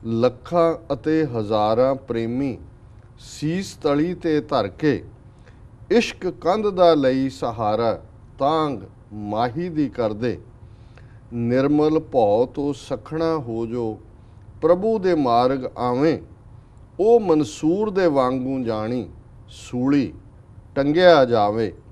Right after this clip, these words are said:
ਧਨ ਆਖੋ ਉਸ ਦਿਲ ਨੂੰ ਜਿਸ ਵਿੱਚ ਪੀਆ ਪ੍ਰੇਮ ਸਮਾਇਆ,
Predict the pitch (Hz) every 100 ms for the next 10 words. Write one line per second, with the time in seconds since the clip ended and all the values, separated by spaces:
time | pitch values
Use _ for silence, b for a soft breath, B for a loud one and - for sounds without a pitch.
0 | - - - - - - - 131 151 208
1 | - 131 - - 165 156 - - 214 -
2 | 120 131 147 147 95 78 - - - 92
3 | 160 196 120 98 80 - - - b b
4 | b b - - - 160 165 170 165 165
5 | 165 139 135 151 160 156 - 123 117 117
6 | 139 117